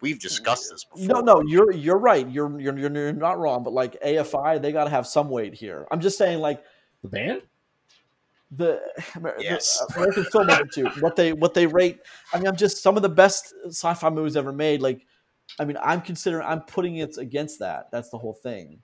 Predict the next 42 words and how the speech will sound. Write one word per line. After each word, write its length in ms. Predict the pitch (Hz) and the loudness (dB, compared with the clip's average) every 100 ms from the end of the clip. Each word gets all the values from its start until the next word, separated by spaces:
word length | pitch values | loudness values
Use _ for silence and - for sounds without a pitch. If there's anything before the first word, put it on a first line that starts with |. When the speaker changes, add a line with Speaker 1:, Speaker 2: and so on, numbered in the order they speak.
| - | -6
Speaker 3:
I 140 | 302 | -4
get 220 | 262 - | -4 -6
you. 120 | 120 151 _ _ _ | -10 -12 _ _ _
So, 120 | 185 | -2
I 100 | 165 | 0
mean, 120 | 170 | 0
a, 60 | 147 | -2
a 220 | 160 151 | -2 0
lot 120 | 170 | 0
of 60 | 170 | 0
my 100 | 151 | 0
sci-fi 340 | 156 127 117 | 0 -2 -2
growing 200 | 101 107 | -4 -6
up 60 | 101 | -6
was, 200 | 107 101 | -8 -8
like, 320 | 107 104 101 - | -8 -8 -12 -14
was, 160 | 107 104 | -14 -14
like, 140 | - | -14
T 120 | 123 | -16
V 100 | 104 | -16
showrunners 480 | 101 110 98 95 92 | -12 -10 -10 -12 -16
and 100 | 101 | -20
stuff 200 | - 104 | -18 -18
like 140 | 95 | -18
that. 160 | - 85 | -16 -12
Not 200 | 107 - | -12 -8
really. 140 | 247 | -8
Speaker 2:
That's, 240 | - 262 240 | -6 -4 -2
I 60 | |
mean, 180 | 269 233 208 | -2 -2 -4
that's 220 | 262 - | -6 -4
fair. 160 | - 127 | -2 -2
Like, 180 | 143 143 | -4 -8
you 320 | 147 147 143 | -16 -16 -10
remember, 320 | 139 165 165 | -8 -4 -2
I 80 | 147 | 0
used 140 | 160 156 | -2 -2
to 60 | |
love 160 | 165 147 | -2 -2
the 60 | |
Tomorrow 380 | 135 - 120 120 | -6 -6 -4 -4
People. 360 | 151 - 175 | -6 -12 -14